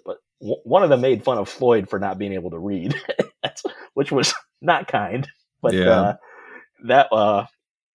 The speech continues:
Speaker 1: that was an epic, uh, beef that finally got settled in the ring. Uh, my next one.
Speaker 2: Did it, though?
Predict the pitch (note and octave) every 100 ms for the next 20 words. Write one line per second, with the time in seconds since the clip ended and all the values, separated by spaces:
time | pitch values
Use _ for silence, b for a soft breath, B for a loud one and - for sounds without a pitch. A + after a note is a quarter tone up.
0 | _ - A#2 A#2 A2 G#2+ G2+ G#2 - G2+
1 | F2 F2 - _ _ _ G#2+ A2+ A2+ -
2 | - B2 C3 G#2+ F#2 E2 A2 F#2 F2 D#2+
3 | D#2 D#2+ F2 A#2+ _ _ - E2+ D#2+ -
4 | G2 A2 B2+ E3+ - B2 A2 C#3 _ _
5 | _ _ _ _ _ _ _ - D#3 D#3
6 | D3 C#3 C3+ C3+